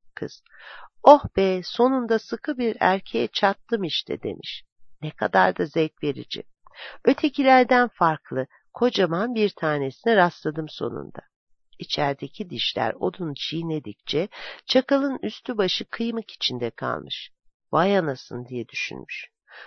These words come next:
"Bu gerçekten de görülesi bir şey." Derhal sadağından bir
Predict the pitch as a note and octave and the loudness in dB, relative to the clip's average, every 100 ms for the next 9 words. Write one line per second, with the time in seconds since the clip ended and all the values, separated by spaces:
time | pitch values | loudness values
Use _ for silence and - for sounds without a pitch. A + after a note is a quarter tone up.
0 | - E3 D#3 F#3+ A#3 - F#3 - E3+ E3+ | -8 -4 4 6 6 4 -2 -2 0 0
1 | F3 G3 C#3+ C#3+ C#3 C3 - - A#2+ - | 0 -2 0 0 -2 -4 -8 -12 -8 -4
2 | - - - _ _ _ _ - - - | -6 -8 -20 _ _ _ _ -20 -20 0
3 | G3 A#3 C#4 B3 B3+ - G#3+ G#3 G#3 A3 | 6 6 6 2 0 0 0 4 4 4
4 | G#3+ G#3+ G#3 F3 | 4 2 2 0